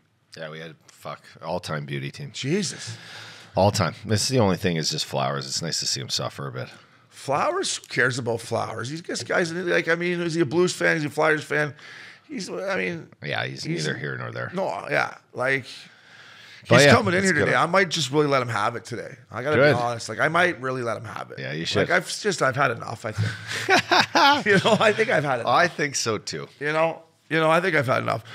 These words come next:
Speaker 2: So, <laughs> Torts, Trotzy, good on ya. Um, up, dog. We're, Austin Matthews, listen, I'm, we're gonna take on the responsibility here at Missing Curfew. I ran it by you before. We're gonna start the Austin Matthews rumors.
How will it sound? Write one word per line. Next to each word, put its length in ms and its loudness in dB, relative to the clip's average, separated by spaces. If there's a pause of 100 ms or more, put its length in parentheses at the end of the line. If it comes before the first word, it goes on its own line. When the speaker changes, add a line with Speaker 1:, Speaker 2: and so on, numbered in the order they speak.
(220)
Speaker 2:
So, 160 8
<laughs> 20 6
Torts, 720 6 (420)
Trotzy, 520 4
good 160 4
on 220 6
ya. 320 4
Um, 520 2 (800)
up, 300 0
dog. 260 4
We're, 180 -4 (200)
Austin 380 2
Matthews, 440 0
listen, 260 -2
I'm, 180 -4 (800)
we're 140 2
gonna 160 6
take 380 2
on 160 2
the 80 -6
responsibility 680 -2
here 80 4
at 80 -2
Missing 260 -8
Curfew. 400 -6
I 40 0
ran 200 -2
it 60 -8
by 200 -2
you 60 -10
before. 360 -6
We're 120 0
gonna 120 4
start 320 2
the 100 -6
Austin 300 -2
Matthews 400 -8
rumors. 440 -16